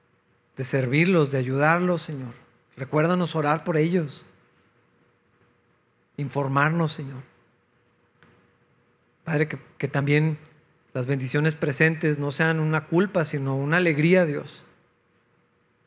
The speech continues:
Y las usemos bien, las administremos con sabiduría, Dios. La oportunidad de compartir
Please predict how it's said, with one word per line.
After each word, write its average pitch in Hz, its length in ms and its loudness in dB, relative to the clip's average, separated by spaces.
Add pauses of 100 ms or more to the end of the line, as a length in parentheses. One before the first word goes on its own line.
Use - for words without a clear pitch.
(480)
Y - 60 -12
las 131 180 -4
usemos 147 400 -2
bien, 147 340 0 (500)
las - 120 -10
administremos 147 680 0
con 156 100 -2
sabiduría, 139 640 0
Dios. 131 380 -8 (1800)
La 131 60 -10
oportunidad 135 440 0
de 151 100 0
compartir 147 840 -2